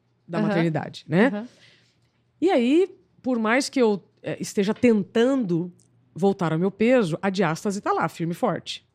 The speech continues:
Speaker 1: né? Diástase, gente, é quando a musculatura não fecha,
Speaker 2: Aham.
Speaker 1: né? Cheguei lá, o médico foi muito bacana. Ele falou assim, "Ó,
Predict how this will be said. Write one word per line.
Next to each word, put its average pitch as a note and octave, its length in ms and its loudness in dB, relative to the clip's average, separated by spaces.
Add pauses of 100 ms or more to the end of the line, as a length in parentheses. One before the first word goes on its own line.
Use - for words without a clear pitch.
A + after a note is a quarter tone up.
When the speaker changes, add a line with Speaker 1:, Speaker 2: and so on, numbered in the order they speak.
Speaker 1:
né? G3 160 0
Diástase, G3+ 420 -2
gente, D#3+ 180 -8
é E3+ 40 -8
quando F#3+ 200 -6
a G3 40 -4
musculatura G3 480 -10
não G#3 140 -12
fecha, - 400 -16 (240)
Speaker 2:
Aham. G#3 120 -4
Speaker 1:
né? G3+ 220 -2 (640)
Cheguei E4 260 0
lá, G#3+ 120 4
o A#3+ 40 0
médico A3 300 -2
foi C4+ 140 -2
muito A#3+ 280 0
bacana. F3+ 340 -2
Ele D#3 60 -2
falou F3+ 160 -8
assim, - 160 -10
"Ó, E3 160 -2